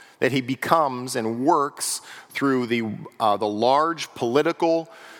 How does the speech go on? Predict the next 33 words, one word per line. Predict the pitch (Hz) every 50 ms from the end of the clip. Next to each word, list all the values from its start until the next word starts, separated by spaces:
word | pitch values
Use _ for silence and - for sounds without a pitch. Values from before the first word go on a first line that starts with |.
| - - _ -
uh, | - 120 107 110
world | 120 127 123 135 143 139 127 123 117 -
power | - 151 147 151 165 180 185 190 185
and | 156 131 127 123 -
through | - - 143 143 143 135
the | 127 131 - -
Antichrist | 156 160 156 147 - 143 120 113 107 - - 113 107 101 95 95 - - -
who | 120 117
takes | - - 139 135 - -
his | 131 123 -
seat | - - 135 123 120 -
in | 117 110
the | 104
temple | - - 113 104 - 104 104
of | 98 -
God. | - 101 95 92 95
We | 107
mentioned | 113 123 131 135 131 - 127 131
him | 123 120
a |
little | 113 120 123 123
bit | 117 120 113 117
last | 127 139 143 139 - -
week, | 139 135 127 -
but | 113 110
we'll | 120 143 147 139
see | - - 151 143
him | 131 127 113 110
in | 107 107 101
full | - - - - 160 160 165 165 160 156
and | 139 135 127
living | 127 135 127 131 123 120
color | 110 - 113 104 95 90 87